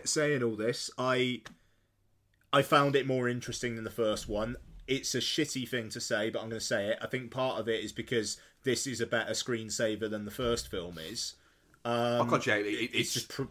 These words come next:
Speaker 2: it, it, it looks, it looks so much better. However, did you get about halfway through, or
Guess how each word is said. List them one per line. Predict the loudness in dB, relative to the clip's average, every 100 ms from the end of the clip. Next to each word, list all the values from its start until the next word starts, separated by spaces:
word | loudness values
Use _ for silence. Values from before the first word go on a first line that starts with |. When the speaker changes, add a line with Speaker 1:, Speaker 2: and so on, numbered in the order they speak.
| -10 -8
Speaker 2:
it, | -4 -2
it, | -2
it | -2
looks, | 6 4 4 -6
it | 0
looks | 0 0
so | 2 0
much | 4
better. | 2 2 -6 -16 -16 -16 -20 -16 -18 -20 _ 4
However, | 8 8 6 -2 -4 -18 -8
did | -2 0
you |
get | 4 4
about | 4 2 0
halfway | 4 6 4 4 4 4
through, | 4 4 6
or | 8 6